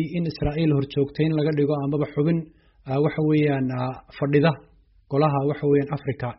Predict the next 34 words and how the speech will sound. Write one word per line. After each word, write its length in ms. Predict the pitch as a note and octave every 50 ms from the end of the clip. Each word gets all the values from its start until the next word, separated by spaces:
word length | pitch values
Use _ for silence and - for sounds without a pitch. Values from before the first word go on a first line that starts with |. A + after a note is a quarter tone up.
| _ _ _ _ _ _ _ _ _ - -
in, 260 | C3 C3+ C3 C3+ C3 C3+
inay 240 | F3 D#3+ D#3+ D3+
ka 120 | D3 - F3
dagaalanto 560 | D3 D3 C3 B2 A#2+ B2 A#2+ A#2+ A#2+ - D3
oo 180 | C#3 C3 B2+ C3
markaa 320 | C3+ D3 C#3 C#3+ D3 C3+ C3
ay 120 | B2+ B2+ B2
samayso 420 | - C3+ B2 B2 B2 A#2+ - -
inay 260 | C#3 C#3 C#3+ C#3 C3 A2+
xulufo 340 | - - C#3 C#3+ C#3 C#3+ E3+
samaysato 460 | C#3+ D3 C#3 C3 B2+ A#2 - - -
Afrikaana 520 | C#3 B2+ - C#3 C3+ - D#3 C#3 B2+ C3 C3 B2 - _ _ _ _ _ _ _ _ -
oo 60 | C3
Masar 320 | B2+ D3+ D#3+ - - C#3 C3
iyo 160 | C3 C3+ C#3+
ay 140 | C3 B2 B2
kiciso. 420 | - - C3 A#2 B2 - - D#3+ D3+ D#3 - - _ _ _ _ _ _ _ _ _ - -
Taas 220 | - D3 E3+ E3 D#3+
waxay 240 | F3+ F3 - E3 D3+
ku 80 | - F3
keentay 320 | - D#3+ D3+ C3+ D3+ D#3+
inay 140 | D#3 D3+ C#3+
Israel 380 | C3+ - C3+ C#3 C3+ D3+ D3+ D3
markaa 260 | D3 D3+ D3 - C#3+ C3+
dhaqdhaqaajiso 680 | B2+ A#2+ C3+ B2+ A#2 - B2 A#2+ - - A#2+ - - D3 C3+ - - _ - - - - - -
arrintii 500 | - C3+ D3 D#3+ E3 D#3 - - D3+ D3+
in 140 | D#3 D#3+ D#3
la 80 | D3 C3+
aqoonsaday, 640 | B2+ B2 - B2+ B2 B2 - - C3+ C3 D3 D3+ D3+ D3 -
ah, 160 | - C#3 B2+
Saxaraha 440 | A2+ - B2+ - - C#3+ D3+ D3+ D#3
Galbeed 380 | C#3+ D#3 D#3 D3+ D3 E3 E3 C#3+
oo 120 | D3+ D3+ C3+
Morocco, 400 | C3 C#3 D3 E3 D#3+ - -